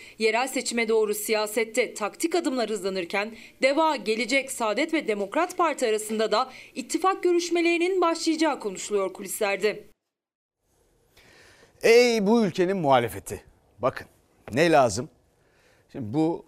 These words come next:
Speaker 2: işte o bindiğim araçtan inmem falan filan. Ya bunlar sizin hikayeleriniz. Bakın şu lazım. Buradayız. Artık hiçbir şey eskisi gibi olmayacak.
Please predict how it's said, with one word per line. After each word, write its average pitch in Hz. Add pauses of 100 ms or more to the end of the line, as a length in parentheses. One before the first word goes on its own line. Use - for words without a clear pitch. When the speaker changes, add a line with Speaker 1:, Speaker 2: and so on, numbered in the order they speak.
(120)
Speaker 2:
işte -
o 110
bindiğim 131
araçtan 92
inmem 101
falan 110
filan. 127
Ya 254
bunlar 392
sizin 220
hikayeleriniz. 113 (1120)
Bakın 123
şu 185
lazım. 117 (880)
Buradayız. 165 (680)
Artık - (260)
hiçbir -
şey - (160)
eskisi 170
gibi 175
olmayacak. 180